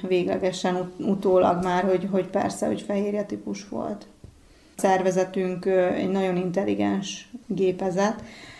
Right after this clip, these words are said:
nagyon sokáig képes kompenzálni. Csak hát ilyen á-, ára van kompenzálásnak, hogy akkor előjönnek bizonyos betegségek, és, ö, miután visszaállt,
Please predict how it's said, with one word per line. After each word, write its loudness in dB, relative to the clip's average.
nagyon 6
sokáig 2
képes 0
kompenzálni. -2
Csak 2
hát 2
ilyen 2
á-, 0
ára 0
van -4
kompenzálásnak, -4
hogy -2
akkor -2
előjönnek -2
bizonyos -4
betegségek, 0
és, 2
ö, 6
miután 6
visszaállt, 2